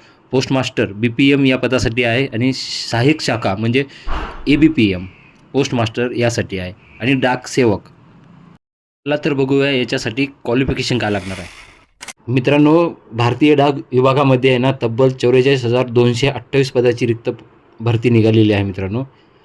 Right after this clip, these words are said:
आणि तुम्ही जर नोकरीच्या शोधामध्ये आहात,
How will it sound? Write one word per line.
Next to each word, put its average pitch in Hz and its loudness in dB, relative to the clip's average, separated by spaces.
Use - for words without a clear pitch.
आणि 185 2
तुम्ही 170 2
जर 175 2
नोकरीच्या 151 4
शोधामध्ये 127 2
आहात, 110 0